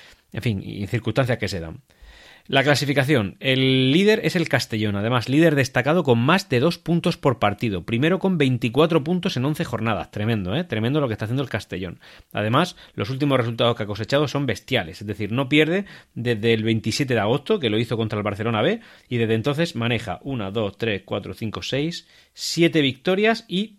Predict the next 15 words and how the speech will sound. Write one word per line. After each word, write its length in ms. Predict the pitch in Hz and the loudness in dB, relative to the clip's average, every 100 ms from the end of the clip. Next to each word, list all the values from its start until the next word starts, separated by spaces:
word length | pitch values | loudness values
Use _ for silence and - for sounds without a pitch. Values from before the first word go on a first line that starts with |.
| - | -4
tres 320 | 143 170 - | 0 0 -2
empates. 600 | 117 101 101 92 67 - | -6 -4 -6 -8 -14 -18
Espectacular. 680 | 147 107 107 107 98 104 92 - | -14 -8 -6 -4 -4 -4 -6 -14
No, 380 | 147 107 113 | -14 -12 -12
honestamente, 680 | 113 117 127 123 143 175 196 - _ - | -6 -6 -4 -2 -2 -2 -4 -8 _ -6
espectacular 520 | 110 113 113 113 127 | -4 -2 0 2 2
lo 60 | |
que 40 | 110 | 2
están 160 | 117 | 0
haciendo 380 | 110 123 127 143 - - - - | -2 -2 -2 -4 -6 -20 -18 -4
nuestros 320 | 113 110 98 | -2 -2 -4
amigos 300 | 104 113 104 | 0 0 2
de, 200 | 101 90 | 0 0
de 120 | 95 | -4
Castellón. 400 | 90 - 69 - | -6 -8 -14 -18